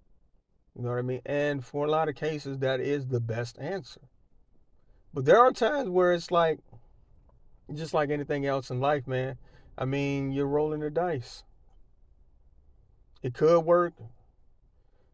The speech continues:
But then again, I mean, it, it's a possibility that it won't work. So it's like, you know, what do you do with that? 'Cause at that time, maybe you feel like you wasted your time.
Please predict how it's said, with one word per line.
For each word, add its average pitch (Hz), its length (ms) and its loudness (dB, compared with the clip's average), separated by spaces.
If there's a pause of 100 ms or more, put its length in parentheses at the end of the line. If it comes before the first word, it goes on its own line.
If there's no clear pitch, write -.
(120)
But - 120 -14
then 135 140 -6
again, 160 880 -2 (180)
I 127 40 -6
mean, 135 720 -6
it, 117 440 -12 (280)
it's - 480 -18
a 131 40 -10
possibility 156 800 -4
that 175 220 0
it 180 80 0
won't 220 260 -4
work. 135 280 -4 (2250)
So 143 220 -4
it's 127 100 -2
like, 135 260 2
you 147 80 -6
know, 147 140 2
what 147 160 -2
do 147 80 -4
you 151 80 -10
do 156 180 -6
with 175 140 -4
that? 127 180 0
'Cause 120 160 -4
at 127 100 0
that 156 160 0
time, 139 400 -2
maybe 131 220 -4
you 135 120 -6
feel 143 140 -4
like 139 180 0
you 139 100 -6
wasted 143 400 -4
your 139 100 -8
time. 143 320 -8